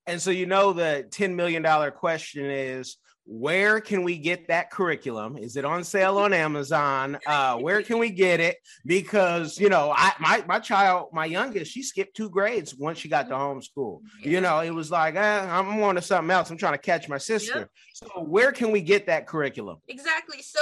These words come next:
Speaker 2: the, all the curriculums that I use, and of course it depends on your student and just where you are in school, where you are in the country,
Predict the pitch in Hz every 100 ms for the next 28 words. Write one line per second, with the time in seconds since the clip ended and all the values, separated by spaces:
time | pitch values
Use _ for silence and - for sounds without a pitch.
0 | 294 294 294 302 370 403 381 339 330 302
1 | 285 262 226 208 226 240 226 233 262 247
2 | 226 277 254 220 220 262 247 233 214 -
3 | 226 220 214 208 202 196 208 - 202 208
4 | 202 196 190 190 190 190 190 196 185 -
5 | 285 285 269 214 214 220 214 202 202 277
6 | 269 - 262 262